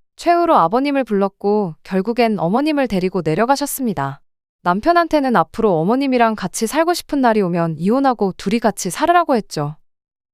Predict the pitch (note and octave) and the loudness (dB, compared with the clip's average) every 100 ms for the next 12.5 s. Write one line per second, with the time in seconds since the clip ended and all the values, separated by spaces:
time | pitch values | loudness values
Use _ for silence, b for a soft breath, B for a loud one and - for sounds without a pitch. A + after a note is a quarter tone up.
0 | _ A3+ A#3 C4 A#3+ E3 F3+ D#4 C#4+ - | _ -6 -2 0 2 0 0 -4 -4 -4
1 | G3 G#3+ B3 G#3+ - D3 D3+ F#3+ - _ | -2 0 -2 -4 -6 -6 -6 -6 -10 _
2 | _ _ - A3+ C#4 C#4+ C4+ F#3+ - C#4 | _ _ -12 -8 -6 -6 -6 -10 -8 -4
3 | F3 G#3 C#4 C4 A#3+ A3+ - F#3+ A#3 D4 | -2 -2 -4 -4 -6 -6 -6 -4 -4 -6
4 | C#4+ B3+ G#3+ G3+ E3 D#3+ - C#4+ C4 E3+ | -6 -4 -2 -4 -6 -8 -6 -2 -2 -2
5 | F#3+ A#3+ G#3+ D#3+ E3+ G3+ D4+ E4+ E4 D4 | -4 -2 -4 -4 -4 -2 -2 -2 -4 -4
6 | G3 D#3 A3 - _ _ _ _ F#3+ A3+ | -4 -4 -4 -8 _ _ _ _ -2 -2
7 | C#4+ E4+ D#4+ C#4+ A3 A#3 C4 B3 A3+ F#3+ | 0 0 0 0 0 2 2 0 0 -2
8 | F#3 F3+ D#3+ D#3+ A3 D#4 C4+ F#3 F#3+ F#3 | -2 -2 -2 -2 -2 0 2 0 0 -4
9 | D3+ E3+ A#3+ D#4 A#3 F#3 D4 D4+ C#4+ A3 | -4 -2 0 0 0 0 2 0 2 0
10 | A#3 A3+ G3 D3+ D3 D#3+ - _ _ - | 2 0 0 -4 -6 -6 -12 _ _ -10
11 | G#3+ C4+ C4+ F#3+ E3+ B3 B3+ D#3+ F3 - | -4 -2 0 0 0 -2 0 0 -2 -6
12 | A3 - F#3+ G#3+ F3 | -12 -6 -2 -2 -4